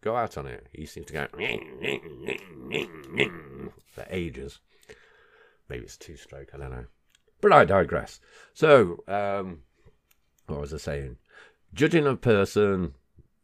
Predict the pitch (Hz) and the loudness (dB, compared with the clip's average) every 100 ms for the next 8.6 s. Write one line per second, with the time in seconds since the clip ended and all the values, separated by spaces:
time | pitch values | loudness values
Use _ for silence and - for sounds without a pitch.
0 | - 95 92 87 113 113 87 71 _ _ | -2 0 2 4 4 4 0 -6 _ _
1 | _ 85 80 - 60 - 73 65 - 65 | _ -8 -8 -8 -12 -12 -12 -12 -12 -16
2 | - - 98 _ _ _ _ _ - 95 | -12 -12 -12 _ _ _ _ _ -12 -6
3 | - 87 76 - _ _ _ 92 - - | -4 -4 -6 -18 _ _ _ -10 -4 0
4 | 180 - 87 80 85 73 - 85 85 - | 0 0 -6 -6 -8 -8 -8 -6 -6 -8
5 | 82 78 - 101 110 - 78 78 71 - | -10 -10 -8 -2 -2 -2 -8 -8 -10 -10
6 | 78 73 67 _ _ _ - 73 71 58 | -10 -10 -14 _ _ _ -12 -10 -10 -10
7 | 57 57 _ _ _ _ _ _ - - | -14 -16 _ _ _ _ _ _ -12 -10
8 | 67 69 65 58 - | -8 -8 -10 -12 -20